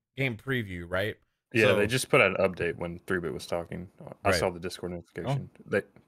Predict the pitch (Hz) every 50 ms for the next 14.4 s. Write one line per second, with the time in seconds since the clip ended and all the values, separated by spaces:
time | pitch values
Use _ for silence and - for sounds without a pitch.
0 | _ _ _ _ - 131 123 - - - 165 147 - - - - - 123 120 -
1 | 175 156 - - 127 107 - - 110 - - - 123 107 95 - - - 92 98
2 | 101 110 107 - - 117 113 113 113 - 92 85 - - - 110 117 117 - -
3 | 113 104 101 90 - - 101 95 - - 95 87 80 80 - _ - - _ _
4 | _ _ - - 95 95 90 87 - 98 - - 110 101 101 104 101 92 85 85
5 | 82 85 - _ _ _ _ _ _ _ _ _ _ _ _ _ _ _ - -
6 | 123 120 131 143 156 147 135 - 123 113 117 120 127 127 143 135 101 107 120 -
7 | - 131 123 117 - 110 101 - 127 120 113 117 101 - - 131 120 120 117 107
8 | 104 95 - - - 110 110 113 123 120 - - - 104 101 98 - - 120 -
9 | 127 110 98 - - 110 - - 131 - - 131 120 117 104 104 101 107 95 95
10 | 98 98 95 - - 123 - - 113 107 98 80 - - - 185 107 110 117 160
11 | - 127 117 107 104 - - - - 120 127 127 120 107 101 107 110 117 120 120
12 | 95 98 107 110 110 131 127 120 123 117 127 127 127 123 - - - - 135 -
13 | - 156 156 143 - - - 151 135 - - - - - - - 139 - - -
14 | 104 107 98 - - - -